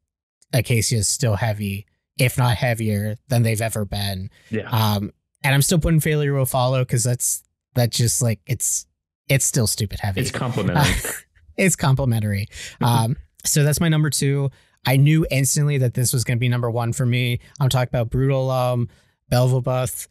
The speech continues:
Speaker 1: with Essence of Evil. Dude,
Speaker 2: I
Speaker 1: holy shit.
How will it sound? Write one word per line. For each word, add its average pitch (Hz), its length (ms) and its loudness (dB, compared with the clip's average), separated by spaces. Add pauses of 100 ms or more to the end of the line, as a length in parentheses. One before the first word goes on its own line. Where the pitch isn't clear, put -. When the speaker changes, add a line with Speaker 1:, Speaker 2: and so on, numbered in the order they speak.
(160)
Speaker 1:
with 120 380 0
Essence 120 300 0
of 110 100 -2
Evil. 110 580 -4 (840)
Dude, 113 180 4
Speaker 2:
I 101 40 2
Speaker 1:
holy 113 580 0
shit. - 760 -2